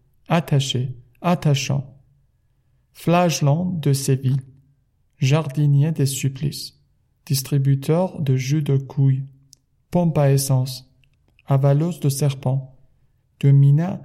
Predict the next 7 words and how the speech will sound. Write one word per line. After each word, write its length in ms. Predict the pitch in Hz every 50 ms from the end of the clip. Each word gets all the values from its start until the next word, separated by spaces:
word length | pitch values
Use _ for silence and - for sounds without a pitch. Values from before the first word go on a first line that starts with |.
| - - _ -
démoniaque, 840 | 147 143 151 151 147 147 143 139 127 120 113 113 113 - - - - - _ _ _ _ _ _ _ _ _ _ _
trois 280 | - - - 170 180 180
mille 240 | 170 160 175 185 180
six 260 | - - - 160 151
cent 280 | - - 190 165 160 147
quinze 440 | 139 - 156 156 160 170 160 151
nippes, 360 | 143 139 151 160 147 - -